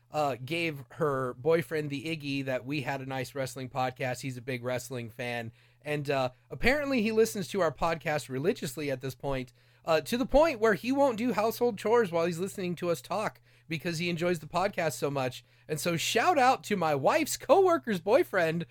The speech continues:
for listening. And, uh, yeah, keep listening. Find us on the Facebooks and the Twitters and the, uh, Instagrams and, uh, hit us up. Tell us what you like. Tell us what you guys would like to hear.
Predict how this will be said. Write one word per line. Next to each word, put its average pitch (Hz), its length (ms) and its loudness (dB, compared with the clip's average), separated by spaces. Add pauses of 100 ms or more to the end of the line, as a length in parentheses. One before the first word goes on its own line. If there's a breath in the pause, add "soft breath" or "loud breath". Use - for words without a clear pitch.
(200 loud breath)
for 196 140 2
listening. 175 580 2 (220 soft breath)
And, 165 380 0
uh, 143 400 4 (100)
yeah, 185 300 -4
keep 226 260 -8
listening. 220 420 0
Find 220 420 0
us 359 180 2
on 233 180 6
the 220 80 0
Facebooks 254 760 0
and 180 140 0
the 175 60 -2
Twitters 233 640 0 (280 soft breath)
and 170 240 0
the, 160 240 -2
uh, 127 380 0
Instagrams 175 800 -2
and, 151 260 -2
uh, 139 100 0
hit 165 240 -2
us 202 160 -2
up. 185 220 0 (100)
Tell 160 220 0
us - 140 -6
what 160 180 -6
you 143 60 -6
like. 143 320 -4 (200 soft breath)
Tell 170 200 2
us 185 140 -2
what 165 200 -4
you 156 80 -12
guys 147 260 0
would 123 160 -10
like 131 380 0
to 175 100 -10
hear. 151 460 -2